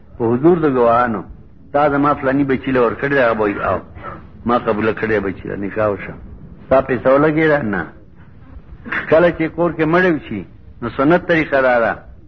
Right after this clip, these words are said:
چې خپله یې وړمبو او په دغه شپه خیرات فقها منع لیکي. فقه کې زموږ دوه الفاظ راځي، «وکره الضیافة وکره طعام المیت.»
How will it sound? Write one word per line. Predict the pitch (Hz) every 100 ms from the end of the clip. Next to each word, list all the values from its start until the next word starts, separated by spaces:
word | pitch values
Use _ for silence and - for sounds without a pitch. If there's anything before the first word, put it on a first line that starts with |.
| -
چې | 120
خپله | - 147 156 151
یې | 147
وړمبو | 160 170 175 175 175 170 - - - - - -
او | 123
په | 131 135
دغه | 147 165 156
شپه | - 147 156 110 - - -
خیرات | 131 135 151 143 - - - - - - -
فقها | 123 127 135
منع | 139 156 135
لیکي. | 107 - 92 82 - - - - - - - - - - - - - - - - - - - - - - -
فقه | 185 196 196
کې | 165 165
زموږ | 180 170
دوه | 165 190
الفاظ | 165 147 143
راځي، | 135 120 123 107 - -
«وکره | 120 120 135 131 131 160
الضیافة | 139 127 139 160 160 175 170
وکره | 139 127 123 139
طعام | 135 127 123
المیت.» | 117 110 107 98